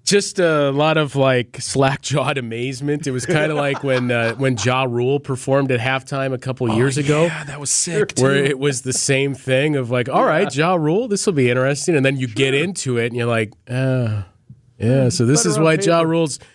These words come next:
Speaker 1: doing halftime of a basketball game. Okay.
Speaker 3: Exactly. Well, listen, I don't wanna keep you. You've got Bucks Weekly coming up on the other side of the news. Uh, thanks to everybody for listening, being part of the show. Tommy, thanks as always for everything. I will be back with you on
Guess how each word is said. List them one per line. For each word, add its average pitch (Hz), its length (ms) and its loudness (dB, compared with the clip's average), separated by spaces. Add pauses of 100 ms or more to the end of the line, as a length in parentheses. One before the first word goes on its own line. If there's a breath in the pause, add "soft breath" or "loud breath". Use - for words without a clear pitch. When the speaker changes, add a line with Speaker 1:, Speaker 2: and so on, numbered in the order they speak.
(200 soft breath)
Speaker 1:
doing 151 220 4
halftime 123 920 -2
of 135 100 -4
a 131 80 0
basketball 127 640 -4
game. 71 340 -10
Okay. 123 120 -8
Speaker 3:
Exactly. 143 760 -4 (320 loud breath)
Well, 175 120 2
listen, 214 300 2
I 202 100 0
don't 233 100 0
wanna 233 180 2
keep 302 260 -6
you. 240 80 -4
You've 190 160 -2
got 202 220 0
Bucks 220 260 -4
Weekly 233 360 -4
coming 208 260 0
up 208 140 0
on 202 120 2
the 196 120 -2
other 202 160 2
side 202 280 -2
of 185 60 -2
the 185 80 2
news. 233 360 -2 (340 loud breath)
Uh, 147 200 0
thanks 247 280 -2
to 240 60 0
everybody 226 340 -2
for 202 140 -6
listening, 220 340 0
being 208 200 -2
part 208 180 0
of 196 60 -2
the 185 60 0
show. 214 260 -2
Tommy, 214 340 0
thanks 214 380 -2
as 175 100 -4
always 202 360 2
for 202 120 -2
everything. 202 360 0 (320 loud breath)
I 202 300 0
will 220 200 4
be 220 140 -6
back 214 360 -2
with 190 220 0
you 226 300 0
on 214 360 0